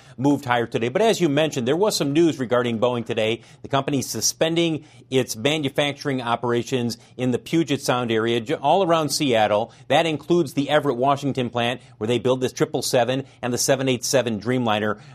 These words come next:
By the way, the suspension of that production, that kicks in on Wednesday. The workers will get paid, however, during the suspension.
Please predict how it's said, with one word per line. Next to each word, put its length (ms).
By 180
the 80
way, 240
the 140
suspension 580
of 120
that 140
production, 480
that 280
kicks 320
in 240
on 340
Wednesday. 600
The 100
workers 440
will 280
get 260
paid, 240
however, 420
during 320
the 100
suspension. 720